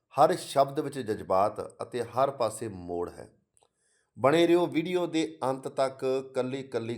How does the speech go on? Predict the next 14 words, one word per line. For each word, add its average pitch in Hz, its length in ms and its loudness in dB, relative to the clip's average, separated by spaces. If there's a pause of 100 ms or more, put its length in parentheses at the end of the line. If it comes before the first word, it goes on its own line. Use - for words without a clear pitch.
ਗੱਲ 98 300 -2
ਤੋਂ 107 180 -4
ਤੁਹਾਨੂੰ 98 400 -6
ਰੂਬਰੂ 95 320 -4
ਕਰਵਾਉਂਦੇ 82 440 -6
ਹਾਂ। 78 140 -10 (1000)
ਜੇਕਰ 113 500 8
ਤੁਸੀਂ 113 320 0
ਸਾਡੇ 107 400 6
ਚੈਨਲ 113 360 4
ਦੇ 104 80 6
ਉੱਪਰ 104 440 8
ਨਵੇਂ 95 420 2
ਹੋ, 90 420 0